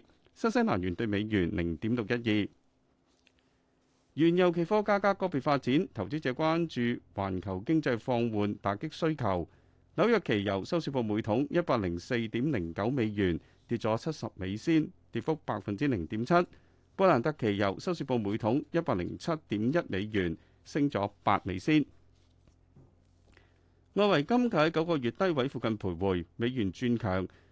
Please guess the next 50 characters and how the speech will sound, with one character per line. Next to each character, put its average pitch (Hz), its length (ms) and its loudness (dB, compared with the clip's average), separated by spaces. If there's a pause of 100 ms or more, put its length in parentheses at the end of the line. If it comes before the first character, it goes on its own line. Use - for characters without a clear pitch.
市 143 160 -2
場 98 260 -4
預 123 160 0
期 101 180 -2
聯 87 180 -2
儲 - 40 -8
局 135 60 -4
維 92 420 -2
持 95 220 -10
積 160 160 -4
極 120 160 -4
加 160 180 0
息， 180 240 -2 (220)
削 - 160 -2
弱 117 160 -4
黃 90 300 -4
金 139 100 -4
嘅 139 140 -4
吸 127 160 -2
引 107 80 2
力。 104 160 6 (680)
紐 185 140 4
約 220 120 4
八 160 200 4
月 123 160 0
期 92 280 -4
金 170 280 2
收 175 160 -2
市 131 160 -4
報 117 100 0
每 107 240 0
安 143 160 2
士 107 200 -4
一 127 320 -2
千 143 280 2
七 - 80 -4 (120)
百 107 160 2
三 143 280 -2
十 123 80 -2
一 131 220 -2
點 101 180 0
七 175 220 -4
美 104 160 -2
元， 95 320 0 (300)
跌 131 120 0
十 - 200 -6 (160)
點 117 200 0
六 143 140 0
美 98 180 -2
元， 95 320 0